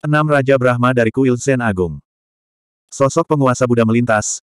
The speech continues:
dan dia langsung tiba di senjata ilahi dari enam Raja Surgawi Brahma. Setelah memeriksa dengan indera spiritualnya, dia menghela nafas lega.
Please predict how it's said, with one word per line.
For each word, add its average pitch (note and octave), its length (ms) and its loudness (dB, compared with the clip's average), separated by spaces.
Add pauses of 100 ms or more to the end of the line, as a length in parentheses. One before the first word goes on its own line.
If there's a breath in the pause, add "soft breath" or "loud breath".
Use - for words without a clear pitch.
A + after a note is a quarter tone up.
(140)
dan B2+ 240 0
dia C#3 80 2
langsung A#2 320 0
tiba B2 160 0
di A#2 120 0
senjata G#2 360 -2
ilahi G#2+ 240 0
dari G#2+ 240 0
enam A#2 240 0
Raja A#2+ 320 0
Surgawi A2 400 -2
Brahma. E2+ 400 -4 (560)
Setelah C#3+ 400 0
memeriksa C3+ 400 0
dengan A#2 240 0
indera A#2 240 0
spiritualnya, C3 720 0 (160)
dia D3 160 2
menghela A#2 400 0
nafas G#2+ 320 -2
lega. F2+ 320 -2